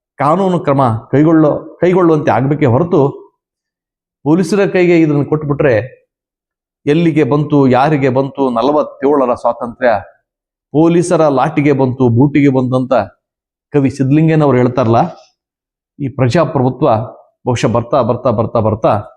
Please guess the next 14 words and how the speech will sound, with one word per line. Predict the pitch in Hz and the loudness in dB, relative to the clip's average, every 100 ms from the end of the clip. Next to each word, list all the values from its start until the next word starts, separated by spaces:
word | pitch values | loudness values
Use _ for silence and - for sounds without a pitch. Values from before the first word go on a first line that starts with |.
| _ _ _ _ _ _ _ _ _ _ _ _ _ _ _ | _ _ _ _ _ _ _ _ _ _ _ _ _ _ _
ಈ | 165 151 135 107 - - _ _ _ _ _ _ - | 0 2 0 -2 -8 -18 _ _ _ _ _ _ -2
ಅಧಿಕಾರಶಾಹಿಗಳ | 160 185 277 254 208 175 160 123 | -2 2 0 0 0 0 0 0
ಕೈಲಿ, | 123 113 101 120 | 0 0 0 -4
ಅದು | - _ - 175 | -14 _ -4 -2
ಪೊಲೀಸರ | - 214 214 214 | 0 0 0 0
ಕೈಗೆ | 185 123 | 0 -2
ಸಿಕ್ಬಿಟ್ರೆ | 117 143 160 151 113 - _ _ _ _ _ _ _ | -4 -2 0 0 -2 -6 _ _ _ _ _ _ _
ಯಾರನ್ನೋ | 113 131 160 175 175 | -4 0 0 2 0
ಇನ್ನಾರನ್ನೋ | 160 147 151 175 170 | 2 2 2 2 2
ಎಳ್ಕೊಂಡು | 139 139 160 123 | 0 0 -2 0
ಹೋಗಿ | 151 143 98 - _ _ _ _ _ _ _ _ _ - | 2 2 -2 -8 _ _ _ _ _ _ _ _ _ -2
ಅವರನ್ನ | 160 165 | 0 0
ಹಣಿಯುವ | 151 220 262 | 0 0 2
ಮೂಲಕ, | 190 147 - | 2 0 0